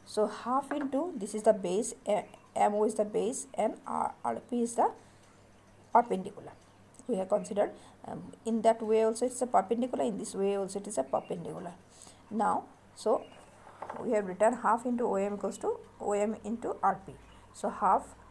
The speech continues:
O M we know five, R P we don't know, so R P we are keeping, and in that way we are finding out R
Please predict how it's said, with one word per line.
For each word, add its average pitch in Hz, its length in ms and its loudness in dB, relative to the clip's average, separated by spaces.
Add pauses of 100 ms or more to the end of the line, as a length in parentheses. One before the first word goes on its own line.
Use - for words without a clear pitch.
(100)
O 208 120 -2
M 214 180 -2
we 214 80 0
know 214 160 2
five, 196 380 0 (240)
R 160 240 0
P 220 180 -6 (480)
we 202 120 -4
don't 196 300 -2
know, 392 160 0
so - 300 -6 (100)
R - 140 -2
P 202 140 -10
we 190 100 -2
are 180 80 -2
keeping, 202 320 -10 (340)
and 208 100 -6
in 208 180 -4
that 214 200 0
way 214 240 4
we 196 100 2
are 220 60 2
finding 185 320 0
out 247 160 2 (100)
R - 140 2